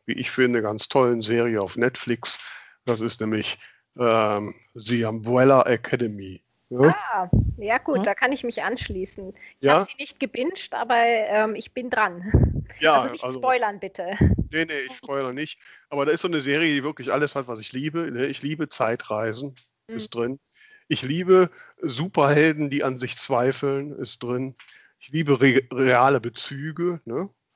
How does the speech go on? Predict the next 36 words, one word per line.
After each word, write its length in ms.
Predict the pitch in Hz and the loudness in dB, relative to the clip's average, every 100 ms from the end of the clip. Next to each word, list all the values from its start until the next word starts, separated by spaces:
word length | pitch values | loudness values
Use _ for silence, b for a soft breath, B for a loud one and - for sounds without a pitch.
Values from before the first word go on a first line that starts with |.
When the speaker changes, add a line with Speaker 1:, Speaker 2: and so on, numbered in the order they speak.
| _ 214 | _ -6
Speaker 1:
Die 120 | 220 | -2
Speaker 2:
Mhm. 60 | |
Speaker 1:
landen 280 | 117 117 127 | 0 0 -2
jetzt 240 | 127 123 123 | -4 -4 -8
in 100 | 117 | -8
den 80 | |
Sechzigern 720 | 113 131 - - 139 127 127 131 | 0 0 0 -8 0 2 2 -2
um 240 | 123 131 | -4 -2
den 160 | 123 113 | -2 0
J 220 | 120 104 | 0 0
F 160 | 101 - | -4 -6
K-Mord. 760 | 131 127 131 127 120 123 - | -2 -2 -2 -2 -2 -4 -4
Mehr 180 | 113 107 | -4 -4
brauche 260 | - 101 107 | -6 -12 -12
ich 60 | |
ja 60 | 104 | -16
nicht 160 | 98 | -20
erzählen. 480 | - - 131 117 127 B B B B B - | -20 -10 -4 -4 -6 B B B B B 2
Und 200 | 139 127 | 2 6
so, 320 | 139 135 B B B - - | 4 4 B B B -8 -2
ist 180 | 139 160 | 0 0
wirklich 300 | 185 - - | 0 0 0
eine 100 | 135 | 2
gut 240 | 175 196 | 2 2
gemachte 440 | 156 151 156 - 135 | 4 4 4 0 0
Serie, 560 | 135 143 151 160 151 | 4 4 4 2 2
hier 220 | 139 170 | 2 2
und 120 | 156 143 | 2 4
da 160 | 143 | 4
ein 60 | 127 | 4
bisschen 280 | 120 - 107 | -2 -8 -8
schräg, 580 | - 151 175 190 - - b b b b - | 0 4 6 4 0 -10 b b b b 2
äh, 60 | |
aber 560 | 143 143 143 - 135 - | 6 6 4 0 -4 -2
trotzdem, 640 | - 170 - 156 147 139 139 _ _ _ _ _ - | -4 -4 -4 -2 0 -2 -10 _ _ _ _ _ -4
ja, 280 | 139 147 | -2 -2